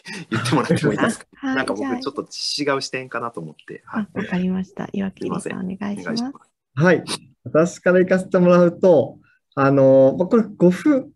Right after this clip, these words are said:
Speaker 3: なんていうか、お金の問題より手前の問題かなっていうふうに、
Speaker 1: あ、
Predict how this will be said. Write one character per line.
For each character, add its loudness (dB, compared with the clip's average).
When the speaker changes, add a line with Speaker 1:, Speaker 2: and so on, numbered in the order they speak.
Speaker 3:
な 2
ん 2
て -4
い 0
う 2
か、 -4
お 0
金 4
の 6
問 6
題 6
よ 6
り 4
手 2
前 6
の 8
問 6
題 6
か 4
な 6
っ -4
て 4
い 6
う 4
ふ 0
う 8
に、 2
Speaker 1:
あ、 -2